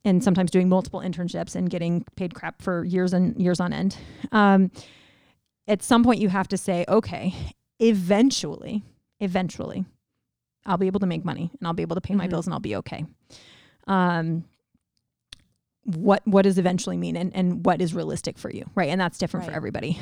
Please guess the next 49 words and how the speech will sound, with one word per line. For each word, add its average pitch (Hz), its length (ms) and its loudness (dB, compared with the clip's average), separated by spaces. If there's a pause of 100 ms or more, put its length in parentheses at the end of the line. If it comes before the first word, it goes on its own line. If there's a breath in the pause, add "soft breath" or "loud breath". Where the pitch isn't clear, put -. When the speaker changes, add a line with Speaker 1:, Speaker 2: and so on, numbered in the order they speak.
Speaker 1:
Um, 196 240 0
so, 214 140 6
I 190 80 4
mean, 196 180 6
I, 190 180 -2
I 196 80 -2
don't 190 140 2
know. 175 140 0
Again, 180 240 -2
we 185 60 0
don't 180 160 2
have 180 120 -4
to 185 60 -4
get 175 160 -4
super 196 180 -2
personal, 247 340 4
but 190 220 4
if - 160 0
your 202 80 0
family's 220 400 0
back 170 320 -4
in 180 100 0
the 175 80 -2
Dominican 165 440 -4
Republic, 190 500 2 (120)
Speaker 2:
Mm-hmm. 185 300 -6
Speaker 1:
um, 175 440 2
you 208 120 4
know, 170 240 0 (120)
it, 143 140 -8 (120)
it, - 80 -14
we 185 320 0
had, 185 360 2
um, 180 140 0
Doctor 180 240 -2
Figueredo 185 440 0
was 180 180 0
on 175 180 -2
here 170 160 0
not 170 160 -4
long 175 200 -4
ago 175 160 0
talking 175 340 -6
about 170 280 -2
her 185 120 0
experiences, 165 680 -4 (340 loud breath)
um, 175 580 0
you 196 100 2
know, 165 160 0